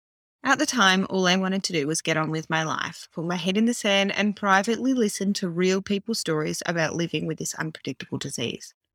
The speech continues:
I was deep in denial, terrified about the unknown ahead, and I felt really alone. So here it is,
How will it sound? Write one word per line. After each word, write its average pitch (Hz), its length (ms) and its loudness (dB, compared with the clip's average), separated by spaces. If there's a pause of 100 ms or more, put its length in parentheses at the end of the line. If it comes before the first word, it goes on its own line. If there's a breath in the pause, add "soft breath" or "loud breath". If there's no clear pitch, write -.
(400)
I 185 100 2
was 202 180 2
deep 180 280 2
in 185 120 0
denial, 170 540 -4 (200)
terrified 170 680 0
about 147 220 0
the 147 120 0
unknown 139 260 2
ahead, 151 340 -2
and 180 100 -2
I 180 60 -2
felt 214 220 -4
really 233 320 0
alone. 147 460 -4 (520)
So 180 300 2 (180)
here 180 220 0
it 175 100 -2
is, - 300 -10